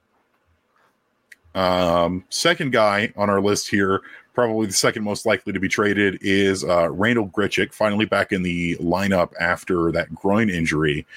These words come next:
where we thought that he <laughs> had been traded. Uh, he comes out during that Yankees series, and it, it took them so long to get us any information that we were all like,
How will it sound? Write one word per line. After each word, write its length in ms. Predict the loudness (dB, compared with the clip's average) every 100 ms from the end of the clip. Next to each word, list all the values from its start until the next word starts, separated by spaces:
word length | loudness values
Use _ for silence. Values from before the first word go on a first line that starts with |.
| -20 -10
where 460 | -2 2 2 2 0
we 280 | -2 0 -2
thought 480 | 0 2 2 0
that 140 | -4 -8
he 220 | -2 -2
<laughs> 0 |
had 360 | 0 0 0 -2
been 260 | -4 -2
traded. 500 | 0 2 2 0 -4 -8 -20 _ _ -18 -18 -18 _ _ -2
Uh, 400 | 2 2 2 -2 -8 -20 _ -10
he 200 | -4 -2
comes 380 | 0 0 0 -2
out 360 | 2 2 0
during 320 | -2 0 0
that 200 | 0 -2
Yankees 460 | 0 -2 -2 -4 -2
series, 600 | 0 2 2 0 -2 -4 -8 -20 _ _
and 880 | -2 0 2 2 2 0 -2 -4 -6 -14 -20 _ _ _ _ _ _ _ _
it, 380 | -18 -2 0 2
it 180 | 0 0
took 200 | -4 -2
them 140 | -4
so 240 | -2 -2
long 320 | 0 0 0 -2
to 80 | -2
get 200 | 0 0
us 160 | 0
any 220 | -2 0 -2
information 600 | -2 -2 0 0 0 -2
that 80 |
we 120 | 0 0
were 140 | 2
all 80 | 0
like, 220 | -2 -4